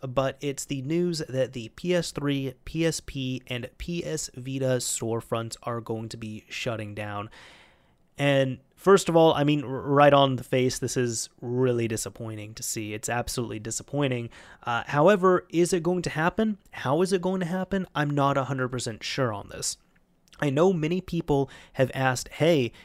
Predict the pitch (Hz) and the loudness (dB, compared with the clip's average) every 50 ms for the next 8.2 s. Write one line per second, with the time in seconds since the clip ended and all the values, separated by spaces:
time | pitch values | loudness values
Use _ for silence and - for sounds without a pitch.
0 | - - - 127 113 113 - - - 170 196 202 - 185 156 139 135 127 120 127 | -16 -8 -8 -6 -6 -4 -4 0 2 2 2 4 4 2 2 2 -2 2 2 2
1 | 123 123 117 120 117 117 120 120 117 117 117 120 - - 123 117 - - - - | 2 2 2 0 0 2 2 2 2 2 0 -2 -2 -6 -8 -8 -8 -6 -2 -2
2 | 139 135 - - 120 107 - 113 110 127 160 - - 131 113 101 120 117 107 110 | -2 0 0 -2 -4 -4 -4 -6 -4 -4 -4 -4 -2 -4 -4 -4 -4 -6 -6 -6
3 | 107 113 110 107 107 107 110 107 104 104 104 107 123 123 131 135 127 131 135 131 | -6 -6 -6 -6 -6 -6 -6 -6 -6 -6 -6 -4 0 2 2 4 2 2 2 0
4 | 135 135 143 131 123 123 117 117 120 117 110 117 107 104 - - - 113 107 104 | 0 0 -2 -2 -2 -4 -4 -6 -6 -6 -6 -8 -10 -10 -10 -8 -6 -6 -4 -4
5 | - - 113 120 135 131 160 165 185 190 - - - - - - - - 127 120 | -4 -4 -4 -4 -2 -2 0 0 0 -2 -4 -8 -16 -18 -16 -8 -2 -2 0 0
6 | 123 123 120 117 117 - - - - 127 117 117 117 113 113 110 113 107 104 101 | 0 0 0 -2 -4 -6 -6 -4 -2 -2 -2 -2 -4 -4 -6 -4 -6 -6 -6 -6
7 | 101 107 120 131 135 139 139 139 - - - - - _ _ - 139 135 135 127 | -4 -4 -2 0 0 0 0 -2 -6 -10 -20 -20 -20 _ _ -6 -4 -2 0 0
8 | 127 123 123 | 0 -2 -4